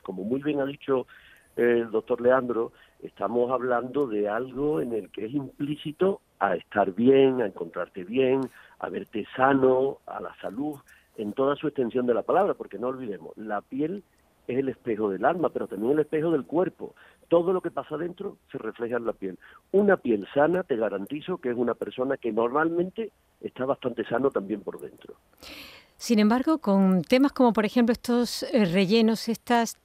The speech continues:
Speaker 2: técnicas infiltrativas, esta aplicación de rellenos de toxina botulímica, por ejemplo, como, eh, decíais hace un momento, hay una especie de, de mezcla de amor-odio. Hay quien las demoniza absolutamente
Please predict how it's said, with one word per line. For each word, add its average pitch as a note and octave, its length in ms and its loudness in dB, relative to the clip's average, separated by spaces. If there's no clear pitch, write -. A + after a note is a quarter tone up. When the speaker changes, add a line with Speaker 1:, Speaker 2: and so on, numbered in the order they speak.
Speaker 2:
técnicas B3+ 600 6
infiltrativas, A3 1160 2
esta G#3+ 200 -2
aplicación G#3+ 600 0
de G3 80 0
rellenos G3 380 0
de F#3+ 100 0
toxina G3+ 380 0
botulímica, G3 640 0
por F#3+ 100 -2
ejemplo, G3 460 2
como, F#3+ 340 4
eh, G3+ 140 2
decíais G3 480 2
hace G3+ 260 0
un G3 100 6
momento, G3+ 520 4
hay A3 160 6
una C4+ 120 6
especie C#4 500 2
de, A3+ 500 2
de G3+ 260 2
mezcla A#3+ 460 2
de A#3+ 100 6
amor-odio. G#3 960 6
Hay F#3 220 0
quien G3+ 320 6
las F3+ 220 2
demoniza G#3+ 880 6
absolutamente A3+ 1000 2